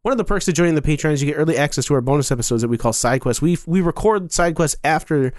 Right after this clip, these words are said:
this current episode that we're recording. Uh, we release it to our patrons the next day. But, uh, if you, you don't feel like paying the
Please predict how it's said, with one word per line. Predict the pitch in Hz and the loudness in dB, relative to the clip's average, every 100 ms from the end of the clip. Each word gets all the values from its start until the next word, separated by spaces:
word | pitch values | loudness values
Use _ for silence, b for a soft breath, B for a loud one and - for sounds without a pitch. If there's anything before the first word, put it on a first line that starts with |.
| b b _ | b b _
this | 131 131 - | -2 0 0
current | - 156 143 131 | -2 0 0 -2
episode | 127 127 135 123 | -2 -2 0 0
that | 117 | 0
we're | 110 | 0
recording. | 110 107 175 185 151 120 113 b b b b - | -2 -4 -2 0 0 -2 -4 b b b b -4
Uh, | 113 110 120 | 0 -2 0
we | 127 | 0
release | 127 127 123 160 160 | 0 0 0 0 2
it | 151 117 | 0 0
to | 135 | -2
our | 123 | -2
patrons | 113 - 185 - 127 113 - | -2 0 0 0 0 0 0
the | 123 | -2
next | 120 120 - 113 | 0 -2 -4 -4
day. | 120 131 120 85 87 - _ _ _ _ _ - | -2 0 0 -2 -6 -14 _ _ _ _ _ -10
But, | 113 110 104 - | -2 0 0 0
uh, | 107 101 98 | 0 0 0
if | 110 104 107 | 0 -2 -2
you, | 110 110 107 107 104 - - - | 0 2 2 2 -2 -6 -18 -4
you | 117 | -4
don't | 110 143 147 | -2 -2 -2
feel | 120 147 139 | -2 0 0
like | 123 | 0
paying | - 117 110 | -2 0 2
the | 107 | 2